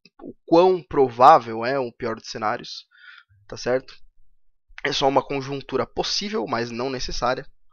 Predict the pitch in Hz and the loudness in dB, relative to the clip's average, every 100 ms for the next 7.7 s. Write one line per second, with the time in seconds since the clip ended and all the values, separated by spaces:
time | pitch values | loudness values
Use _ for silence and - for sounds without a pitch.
0 | _ - _ - 117 135 - - - _ | _ -20 _ -14 -12 -12 -16 -20 -20 _
1 | - _ - 120 - - - - 127 127 | -20 _ -20 -18 -16 -16 -16 -18 -14 -10
2 | 127 120 117 113 113 117 113 123 113 107 | -6 -2 0 0 -4 -10 -14 -14 -14 -14
3 | - 110 120 175 185 - 170 _ - - | -14 -12 -10 -10 -10 -8 -8 _ -20 -20
4 | - _ _ 143 180 160 202 - - - | -20 _ _ -2 2 2 0 -8 -10 -20
5 | - 240 247 254 233 202 131 127 - 151 | -12 -8 -6 -4 -4 -4 -6 -6 -8 -8
6 | 123 131 139 - 131 - 123 120 - 127 | -8 -10 -6 -2 0 -2 -8 -10 -10 -14
7 | 123 - - 131 - 123 120 | -14 -8 -2 -2 -2 -6 -4